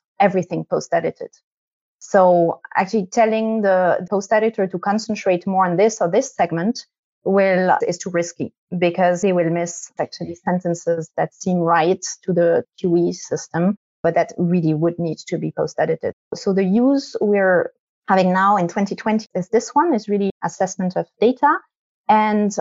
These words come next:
why we would like to use it in the future is to detect which engine is the best for a document. So kind of, uh, translating, and this is, I think, Yuka, what, uh, what you're doing at Intento to,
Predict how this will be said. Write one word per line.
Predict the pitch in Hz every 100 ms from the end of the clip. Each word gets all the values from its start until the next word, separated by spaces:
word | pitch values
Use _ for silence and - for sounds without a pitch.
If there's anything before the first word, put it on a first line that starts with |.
| - _
why | 208 185 208 226 254
we | 226
would | 208 202
like | 202 202
to | 214 190 170
use | 196 208
it | 202
in | 190 180
the | 180 -
future | - 302 - 208 226 - _
is | 208 208 202 202 202 - -
to | 214 202 196 196 190 - - 180
detect | 233 233 - 294 294 -
which | - 233 254 -
engine | 233 233 220 202
is | 175
the | 175
best | 175 180 180 -
for | 175
a | 170
document. | 175 - 123 - - _ _ -
So | - 208 202 196 - _ _ -
kind | 214 196
of, | 185 185
uh, | 202 175
translating, | 175 220 208 - 226 226
and | 202
this | 196 233
is, | 285
I | 233 202
think, | 262 254
Yuka, | 226 247 233 196
what, | 185 180 -
uh, | 185
what | 175 185 -
you're | 226
doing | 240 175 165 160 -
at | 170 180
Intento | 175 214 226 220 175 170
to, | 175 165 156